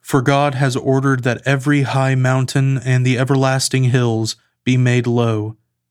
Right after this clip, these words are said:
and the valleys filled up, to make level ground, so that Israel may walk safely in the glory of God. The woods and every fragrant tree have shaded Israel at God's command.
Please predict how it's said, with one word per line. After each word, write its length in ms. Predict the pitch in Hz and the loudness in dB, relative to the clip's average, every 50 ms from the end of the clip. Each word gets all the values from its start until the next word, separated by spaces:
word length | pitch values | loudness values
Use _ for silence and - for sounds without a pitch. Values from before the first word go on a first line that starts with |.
| - | -2
and 140 | - 127 127 | 0 2 2
the 80 | 127 120 | 4 2
valleys 540 | 117 135 135 139 139 139 139 135 131 123 - | 2 2 2 2 2 0 0 0 0 -2 -4
filled 400 | - - 147 143 139 139 131 123 | -4 -2 0 0 0 0 0 0
up, 240 | 113 110 - _ - _ _ _ _ _ _ _ _ _ - | -2 -4 -6 _ -20 _ _ _ _ _ _ _ _ _ -4
to 100 | - 135 | 0 2
make 260 | 131 127 127 123 - | 2 2 2 0 0
level 380 | 131 131 131 143 139 139 139 131 | 0 0 2 2 2 0 0 0
ground, 560 | 127 127 123 117 113 107 104 104 104 107 - _ _ _ _ _ _ _ _ _ _ _ _ _ | 0 0 0 0 -2 -2 -4 -6 -8 -12 -14 _ _ _ _ _ _ _ _ _ _ _ _ _
so 160 | - - 135 | -4 -2 0
that 160 | 127 127 117 | 0 0 0
Israel 540 | - 139 143 139 135 139 147 147 143 143 139 | 0 0 0 2 2 2 2 2 2 2 2
may 160 | 139 135 127 | 2 2 2
walk 400 | 123 120 127 131 139 143 139 - | 0 0 0 0 0 -2 -4 -6
safely 680 | - - - 135 131 123 - - - 123 120 113 113 - _ _ _ _ _ _ - | -8 -4 -2 0 0 0 -2 -6 -4 -4 -2 -2 -4 -8 _ _ _ _ _ _ -4
in 120 | 127 127 127 | 0 2 2
the 80 | 131 | 2
glory 440 | 123 127 131 131 127 123 117 117 113 | 2 2 2 2 2 2 0 0 -2
of 160 | 113 110 113 | -2 -4 -4
God. 440 | 123 120 117 117 110 107 104 104 - _ _ _ _ _ _ _ _ _ _ _ _ _ _ _ _ _ _ _ _ _ _ _ _ _ _ _ _ _ - | -2 -2 0 0 -2 -4 -6 -10 -12 _ _ _ _ _ _ _ _ _ _ _ _ _ _ _ _ _ _ _ _ _ _ _ _ _ _ _ _ _ 0
The 100 | 139 131 | 2 2
woods 500 | 123 127 139 147 147 143 135 123 - - | 4 4 4 4 2 2 0 -4 -2 -2
and 160 | 135 123 127 | -2 -2 0
every 380 | 113 131 135 127 139 139 135 | 0 0 0 2 2 0 0
fragrant 560 | 127 - - 143 135 139 135 135 135 131 - - | 0 0 0 0 0 2 0 0 0 -2 -2 -6
tree 420 | - - 143 135 131 127 120 113 | -4 -2 0 0 2 2 0 0
have 220 | 107 123 127 117 | 0 0 -2 0
shaded 480 | - - - 143 139 139 131 135 131 123 | 0 0 2 2 2 2 2 2 0 2
Israel 560 | 117 131 127 117 113 123 117 117 113 113 113 | 2 0 0 2 2 0 2 2 0 0 -2
at 160 | 120 120 117 | -2 -4 -2
God's 360 | - 135 127 123 120 117 - - | 0 0 0 2 0 -2 -4 -8
command. 580 | - - 127 123 120 117 110 107 107 107 - | -4 -2 0 0 2 0 -2 -2 -4 -8 -10